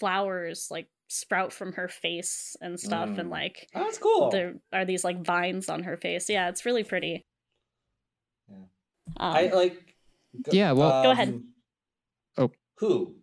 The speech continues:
Speaker 1: Either
Speaker 3: Wait.
Speaker 1: one of you. <laughs>
Speaker 2: Okay,
Speaker 1: Sorry.
Speaker 2: let's play, let's play rock, paper, scissors. All right, here we go.
Speaker 3: Okay. We
Speaker 2: Okay.
Speaker 3: doing shoot?
Speaker 2: Shoot. What do you have?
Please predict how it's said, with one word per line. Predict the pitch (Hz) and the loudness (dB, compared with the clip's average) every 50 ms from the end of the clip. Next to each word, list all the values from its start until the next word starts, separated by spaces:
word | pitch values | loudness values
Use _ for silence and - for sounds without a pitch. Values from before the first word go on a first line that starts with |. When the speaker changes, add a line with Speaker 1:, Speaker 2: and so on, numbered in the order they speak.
| _ _ _ _ _ _ _ _ _ _ _ _ _ _ _ _ _ - | _ _ _ _ _ _ _ _ _ _ _ _ _ _ _ _ _ 6
Speaker 1:
Either | 247 247 262 269 262 254 254 | 8 8 8 8 8 8 8
Speaker 3:
Wait. | 247 | 8
Speaker 1:
one | 247 240 | 8 8
of | 240 240 208 | 6 4 2
you. | 240 226 233 254 | 2 4 4 4
<laughs> | 349 - - - - 453 - | 4 2 4 6 6 8 8
Speaker 2:
Okay, | 381 - | 10 10
Speaker 1:
Sorry. | 415 - - | 10 10 10
Speaker 2:
let's | - - 214 - | 10 10 8 8
play, | - - 220 208 202 180 | 8 8 8 8 8 6
let's | 190 196 190 | 4 2 2
play | - - 214 208 | 4 6 6 8
rock, | 190 185 175 170 | 8 8 8 6
paper, | - - 175 156 151 151 | 6 4 4 4 2 2
scissors. | 151 156 - 131 110 98 95 - - | 4 4 4 6 6 4 4 4 4
All | 370 - 339 359 - - - | 4 4 4 4 4 4 4
right, | 131 117 101 | 4 4 4
here | - 147 151 | 4 4 4
we | 156 147 | 6 6
go. | 139 127 113 98 92 90 - _ _ _ _ _ - - - - - - - - _ _ _ _ - | 6 6 6 4 2 -2 -6 _ _ _ _ _ -10 -10 -8 -8 -10 -12 -12 -16 _ _ _ _ 2
Speaker 3:
Okay. | 156 160 151 - - _ _ - - - - - - - _ _ _ _ - | 2 2 2 0 -6 _ _ -20 -18 -18 -18 -18 -20 -20 _ _ _ _ 0
We | - 147 | 2 4
Speaker 2:
Okay. | 151 151 | 6 6
Speaker 3:
doing | 131 139 | 6 6
shoot? | - - 170 185 - - - - _ - - - _ _ _ _ _ _ - - _ _ _ _ _ _ - - - - - _ _ _ _ | 6 6 4 4 4 0 -6 -20 _ -18 -18 -18 _ _ _ _ _ _ -20 -20 _ _ _ _ _ _ -8 -8 -8 -12 -20 _ _ _ _
Speaker 2:
Shoot. | - - - 233 208 143 107 - - - _ _ _ _ _ _ _ _ _ _ _ _ | -8 0 4 4 4 4 4 0 -8 -18 _ _ _ _ _ _ _ _ _ _ _ _
What | - 151 170 | 2 4 6
do | |
you | 175 175 170 147 | 6 6 6 6
have? | 131 110 101 101 95 90 | 4 4 2 0 -2 -6